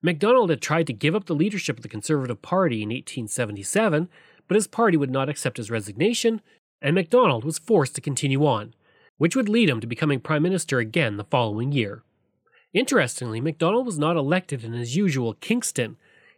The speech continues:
and instead was later elected in both Victoria, British Columbia, and Marquette, Manitoba. But he would choose to represent Victoria.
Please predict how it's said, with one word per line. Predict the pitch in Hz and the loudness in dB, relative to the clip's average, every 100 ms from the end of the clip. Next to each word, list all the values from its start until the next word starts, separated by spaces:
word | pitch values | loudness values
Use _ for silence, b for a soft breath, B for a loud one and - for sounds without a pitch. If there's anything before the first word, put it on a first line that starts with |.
| - | -4
and | 151 | -2
instead | 190 - 175 196 | -2 0 0 0
was | 165 | -2
later | 120 143 190 208 | -2 0 0 0
elected | 185 160 - 139 151 b - | 0 -2 -2 -4 -4 b -8
in | 123 | -2
both | 123 123 - | 0 0 -2
Victoria, | 117 - 147 175 196 | -8 -2 0 0 0
British | 143 123 147 | -2 -4 -4
Columbia, | - 214 208 127 135 156 b b | -4 -2 0 0 -2 -4 b b
and | - 113 | -4 -2
Marquette, | 117 - 202 208 _ - | -2 0 0 0 _ -6
Manitoba. | 135 147 160 143 104 - - _ _ _ _ _ - | -2 -2 0 -2 -2 -8 -16 _ _ _ _ _ -2
But | 180 | 0
he | |
would | 233 | 0
choose | - 247 208 | 2 2 2
to | - | 2
represent | 196 - 135 120 104 | 0 0 0 -2 -2
Victoria. | 165 165 120 104 117 | -2 0 0 -2 -10